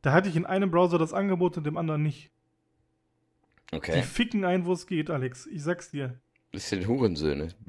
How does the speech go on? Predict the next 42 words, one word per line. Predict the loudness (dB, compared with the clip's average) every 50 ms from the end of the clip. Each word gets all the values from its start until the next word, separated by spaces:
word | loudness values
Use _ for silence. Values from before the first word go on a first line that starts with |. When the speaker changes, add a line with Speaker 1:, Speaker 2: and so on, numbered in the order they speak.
| -10 -2
Speaker 2:
Die | 2
Speaker 1:
Dann | 4 4 4
haben | 4 4
wir | 6
Speaker 2:
Mö-, | 6 6 6
Speaker 1:
gesagt, | 4 0
okay, | -2 -2 -2 -2 -2 -4 -8 -18 _ _ _ _ _
Speaker 2:
Mömax, | 2 6 10 10 12 12 12 10 8 8
Speaker 1:
kann | 6 4 4
nicht | 6
sein. | 6 6
Speaker 2:
äh, | 6 8 8 6 6 4 2 0 -2 -2 0 0 0 0 0
äh, |
Speaker 1:
Wir | 0
Speaker 2:
Schummler. | 0 2 2 2 2 2
Speaker 1:
quatschen | 2 2 2 2 2 2 2
jetzt | 2 2 0
hier | 0 0
mit | 0 0 0
den | -2 -2
Leuten. | 0 -2 -2 -2 -4 -4 -4 -4 -6
Und | -8 -8 -6 -4 -2
dann | 0 0
hab | 0 -2
ich | -2 -2
mit | -2 -4 -4 -6 -12 -20 _ -4
der | -4 -2
Frau | 0 0 0
da | 0
gequatscht. | 0 -2 -2 -4 -6 -6 -6 -8 -10 -12 -14 -20 _ _ _ _ _ _ _ _ _ _ _ _ _ _ _ _
Und | -8 -6 -4 -4 -4 -6 -6 -8 -10 -16 -20 _ _ _ _ _ _ _ _ _ _ _ _ _ _ -18
die | -4 2 2
hat | 2 2
das | 2 0
dann | -2 0 0
easy | 0 0 0 0
gemacht | 0 2 4 4 4 2 0 -4
und | -8 -8 -8 -10
die | -10 -6
meinte | -2 -2 0 0 0 0
dann, | 0 0 0 -2
okay, | -4 -8 -6 -2 0 2 2 2